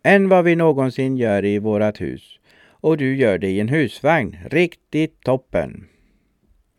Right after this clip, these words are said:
Oj, oj, oj. Stort tack för detta. Jättekul att höra att du testat, eh, recept som jag lägger ut i bloggen. Eh, jag har väl alltid lagat en massa olika mat. Jag gillar lite annorlunda mat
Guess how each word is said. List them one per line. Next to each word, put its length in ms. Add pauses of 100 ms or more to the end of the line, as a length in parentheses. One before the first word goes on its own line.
(880)
Oj, 180
oj, 160
oj. 220
Stort 380
tack 240
för 160
detta. 480
Jättekul 600
att 80
höra 280
att 120
du 100
testat, 640
eh, 380
recept 540
som 200
jag 160
lägger 300
ut 280
i 60
bloggen. 640 (560)
Eh, 120 (360)
jag 200
har 280
väl 180
alltid 380
lagat 420
en 140
massa 460
olika 460
mat. 400
Jag 120
gillar 260
lite 260
annorlunda 680
mat 640